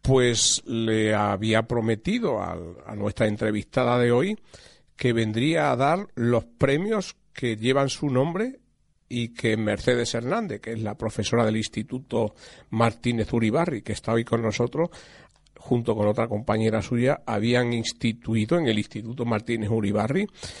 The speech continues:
eh, para, eh, en honor a esta científica. Y de hecho, eh, los, estos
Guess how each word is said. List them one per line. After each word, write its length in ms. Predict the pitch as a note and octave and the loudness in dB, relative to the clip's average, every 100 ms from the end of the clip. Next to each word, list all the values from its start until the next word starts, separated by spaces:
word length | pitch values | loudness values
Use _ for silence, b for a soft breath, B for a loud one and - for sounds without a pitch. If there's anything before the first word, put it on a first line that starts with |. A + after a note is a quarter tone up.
| B B B - _ _ _ - | B B B -20 _ _ _ -4
eh, 320 | A#2 A2+ G#2+ A2 - - | 2 4 4 0 -6 0
para, 540 | - A2 A#2 C#3 G#3 - | 2 2 2 2 0 -4
eh, 540 | A2+ G#2 G#2 A2 A2+ A2+ | -2 0 0 -2 -2 0
en 160 | A#2+ | 2
honor 320 | A2+ A2 A2+ F#3 | 2 4 4 4
a 100 | C#3+ | 0
esta 540 | A2+ A2+ G#2+ G#2+ G2+ - - - | -2 -2 0 0 -2 -8 -20 -14
científica. 800 | - A#2 A2+ A3 G3+ F3 D3 - | -2 -2 0 0 0 -2 -2 -4
Y 140 | A#2+ | -4
de 140 | A#2 B2 | 2 2
hecho, 380 | D3 - G3+ - B B B B B _ | 2 -2 -4 -4 B B B B B _
eh, 680 | A#2 G#2+ G#2+ G#2 G2+ G2+ G2+ - _ | -2 0 2 2 0 0 -2 -8 _
los, 280 | G#2 G#2+ - | -6 -6 -6
estos 440 | - A#2 - B2 | -4 -4 0 0